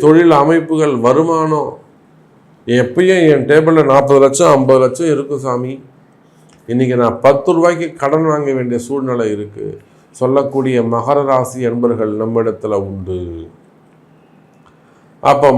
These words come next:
மகர ராசி அன்பர்களே, நீங்க பட்ட கஷ்டம் என்னன்னு எனக்கு தெரியும். எவ்வளோ பணங்காசை இழந்திருக்கிறீங்க, எவ்வளோ வீண்பழி அவமானம், கௌரவத்தை இழந்திருக்கிறீங்க,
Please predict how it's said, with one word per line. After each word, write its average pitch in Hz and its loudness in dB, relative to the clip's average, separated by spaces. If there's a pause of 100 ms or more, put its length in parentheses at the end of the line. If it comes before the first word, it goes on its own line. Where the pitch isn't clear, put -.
(180)
மகர 170 0 (180)
ராசி 143 -2 (180)
அன்பர்களே, 123 -2 (1040)
நீங்க 120 -2 (180)
பட்ட 127 -4 (200)
கஷ்டம் 160 -6 (100)
என்னன்னு 139 -8 (100)
எனக்கு 127 -10 (140)
தெரியும். 127 -6 (1400)
எவ்வளோ 143 6 (140)
பணங்காசை 139 0
இழந்திருக்கிறீங்க, 113 -2 (260)
எவ்வளோ 135 0 (500)
வீண்பழி 139 0
அவமானம், 117 -2
கௌரவத்தை 147 2 (120)
இழந்திருக்கிறீங்க, 110 -6